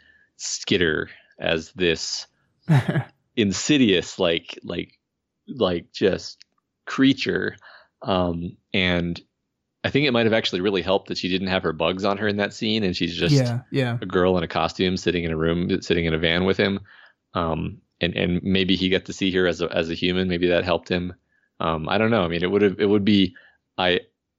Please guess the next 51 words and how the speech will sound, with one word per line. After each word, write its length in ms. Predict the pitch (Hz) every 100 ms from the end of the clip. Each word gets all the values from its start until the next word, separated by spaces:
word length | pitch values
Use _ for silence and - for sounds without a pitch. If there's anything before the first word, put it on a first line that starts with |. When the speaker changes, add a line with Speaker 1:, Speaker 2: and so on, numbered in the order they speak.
| -
Speaker 1:
I 100 | 92
literally, 400 | 90 104 110 110
I 100 | 98
honestly 340 | 92 110 - 135
don't 180 | 110 113
remember 360 | 95 101 110
if, 220 | 98 - -
l-, 420 | 95 - 98 101
like, 180 | 95 90
what 140 | 98
kind 180 | 98 98
of 60 | 87
follow-up 360 | 90 92 92
we 80 | 98
get 160 | 92 98
here. 220 | 101 104
I, 280 | 85 80 80
I 20 |
hope, 280 | 82 90 - - - _ -
um, 460 | 87 82 82 85 -
I, 240 | 92 -
I 20 | 85
hope 200 | 87 -
that 100 | 92
we 100 | 85
get, 200 | 82 82
like, 320 | 80 82 - _ _ _
more 260 | 104 87 82
perspective 540 | 92 - 85 - 85
from 180 | - 82
him 260 | 82 82 85
on, 260 | 85 82
uh, 200 | 82 85 82
on 160 | 85 82
what 140 | 80
that 180 | 87 -
meant 180 | 82 -
to 80 | 90
him, 280 | 87 87 -
Speaker 2:
Oh, 60 | 135
Speaker 1:
'cause 140 | 131
I 40 | -
Speaker 2:
me 60 |
Speaker 1:
don't, 100 | 139
Speaker 2:
too. 120 | - 120
Speaker 1:
I 80 | - - _ _
don't 120 | -
recall 280 | 87 87 80
right 140 | 80 85
now. 200 | 80 82
Speaker 2:
Yeah. 200 | 110 110